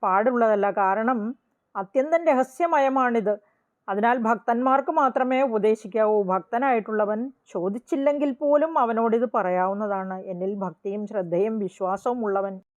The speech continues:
ഇപ്പോൾ ഞാൻ നിനക്ക് നൽകിയ ഈ ഉപദേശം നിത്യവും പാരായണം ചെയ്താൽ അവൻ്റെ അജ്ഞാനം അകന്നു പോകും. അതുകൊണ്ട് തന്നെ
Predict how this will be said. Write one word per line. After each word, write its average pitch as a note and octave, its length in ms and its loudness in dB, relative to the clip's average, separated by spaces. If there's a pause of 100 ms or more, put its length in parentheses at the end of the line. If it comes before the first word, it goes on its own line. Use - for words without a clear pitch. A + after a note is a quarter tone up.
(160)
ഇപ്പോൾ A3+ 340 2
ഞാൻ A#3 340 2
നിനക്ക് A#3+ 260 0
നൽകിയ A3 520 2
ഈ G#3+ 400 -2
ഉപദേശം G3+ 520 0
നിത്യവും G3 500 0
പാരായണം G#3 560 2
ചെയ്താൽ G3+ 440 2
അവൻ്റെ F#3 320 -2
അജ്ഞാനം G#3 560 0
അകന്നു F#3 300 -2
പോകും. F#3 480 -8
അതുകൊണ്ട് F#3+ 440 -4
തന്നെ G#3+ 360 -4